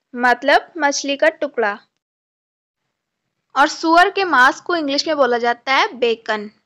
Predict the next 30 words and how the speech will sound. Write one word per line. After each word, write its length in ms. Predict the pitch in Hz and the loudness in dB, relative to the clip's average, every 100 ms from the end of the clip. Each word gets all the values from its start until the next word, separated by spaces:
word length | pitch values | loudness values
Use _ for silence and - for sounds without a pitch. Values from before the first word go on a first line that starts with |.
| _ _ _ | _ _ _
बेकन 540 | 214 226 226 226 294 440 _ - | -4 -2 -2 0 0 0 _ -8
मतलब 460 | 254 240 247 311 | -4 -4 -2 -4
सुअर 280 | - - 254 | -4 -4 -4
का 160 | 220 220 | -4 -12
मांस। 500 | 208 202 - - _ _ _ _ _ _ _ _ _ _ _ _ _ _ _ _ - | -12 -16 -20 -20 _ _ _ _ _ _ _ _ _ _ _ _ _ _ _ _ -2
नेक्स्ट 420 | 262 320 392 - | 4 4 2 2
है 140 | 381 403 | 4 4
खट्टी 440 | 403 277 262 269 | 2 -4 -2 -4
मलाई। 340 | 247 233 214 | -2 0 0
ये 160 | 214 240 | -2 -4
जो 120 | 240 | -4
खट्टी 340 | 262 285 302 359 | -2 -4 -4 -2
मलाई 300 | 370 349 349 | 2 4 4
आप 160 | 339 | 0
देख 360 | 262 233 247 320 | 0 0 0 -2
रहे 140 | 339 | -4
हैं, 100 | 370 - | -4 -6
इसे 200 | - 349 | -10 -8
इंग्लिश 260 | 339 320 | -6 -8
में 80 | 330 | -4
बोला 200 | 294 262 | -2 0
जाता 280 | 262 262 285 | -2 -4 -2
है 120 | 320 | -2
सॉर 420 | 427 - 277 277 | -2 -2 0 0
क्रीम। 540 | - - 311 320 240 220 _ _ _ _ | -2 -4 -2 -2 -4 -8 _ _ _ _
सॉर 340 | - 254 226 254 | -4 0 2 0
क्रीम 340 | 262 311 359 508 - | -2 -2 -2 -4 -8
मतलब 500 | 254 240 262 285 - _ | -4 -4 0 -2 -2 _
खट्टी 340 | - 262 - 285 | -4 -4 -4 -6
मलाई। 420 | 233 208 180 226 | -6 -6 -8 -10